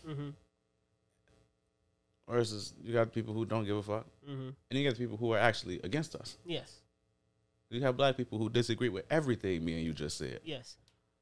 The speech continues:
Speaker 2: So, shit, them looking like some real big odds. You asking me to go play LeBron James today.
Speaker 1: Mm-hmm.
Speaker 2: I don't have no training time.
Speaker 1: Mm-hmm.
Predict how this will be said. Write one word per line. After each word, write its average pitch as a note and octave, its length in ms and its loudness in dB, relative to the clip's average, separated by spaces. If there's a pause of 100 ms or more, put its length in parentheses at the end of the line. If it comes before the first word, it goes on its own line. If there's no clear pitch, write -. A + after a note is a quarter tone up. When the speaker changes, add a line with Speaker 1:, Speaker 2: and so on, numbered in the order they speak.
(220)
Speaker 2:
So, A2+ 420 0 (1600)
shit, - 540 -2 (160)
them G#2+ 140 -4
looking G2 200 -2
like F#2 120 2
some F#2 200 -2
real G2+ 220 4
big G2 240 2
odds. G#2 380 4
You G#2+ 120 2
asking G2 280 2
me F#2+ 120 2
to F2+ 60 -4
go F2+ 180 2
play F#2 200 0
LeBron F2+ 440 4
James G#2 380 0
today. F2+ 380 0 (200)
Speaker 1:
Mm-hmm. C#3 260 -20 (440)
Speaker 2:
I F2 40 -6
don't G2 100 2
have F2+ 80 4
no G#2+ 160 6
training A2 440 4
time. E2 300 -2 (220)
Speaker 1:
Mm-hmm. B2 220 -10